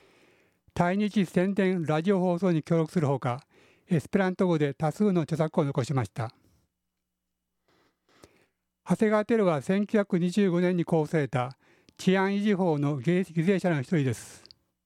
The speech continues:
千九百二十九年、昭和四年、十七歳で奈良女子高等師範学校に入学しました。この師範学校は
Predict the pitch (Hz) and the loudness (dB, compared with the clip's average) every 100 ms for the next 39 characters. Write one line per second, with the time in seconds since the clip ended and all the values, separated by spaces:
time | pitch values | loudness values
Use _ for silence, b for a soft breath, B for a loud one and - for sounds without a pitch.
0 | _ _ b b b b b - 220 220 | _ _ b b b b b -4 0 0
1 | 190 202 185 175 170 196 180 - 160 139 | 2 0 2 -2 0 0 0 0 0 0
2 | 147 - b b - 196 196 196 190 180 | -4 -10 b b -2 2 2 2 2 0
3 | 165 160 180 147 202 214 208 - 156 131 | 0 -2 -2 0 2 2 0 0 0 0
4 | 135 139 b b b b 160 175 185 170 | -2 -2 b b b b 0 2 0 0
5 | 185 - - - 190 190 - 185 - 185 | -2 -4 -16 -4 0 0 2 0 2 0
6 | 190 180 170 180 147 151 143 165 127 - | 0 -2 0 0 2 0 -2 -2 -2 -2
7 | 120 123 - _ _ _ _ _ _ _ | -6 -8 -18 _ _ _ _ _ _ _
8 | _ _ _ - 208 214 - 196 196 185 | _ _ _ -2 2 2 2 0 0 -2
9 | - 170 139 131 | 0 0 2 -2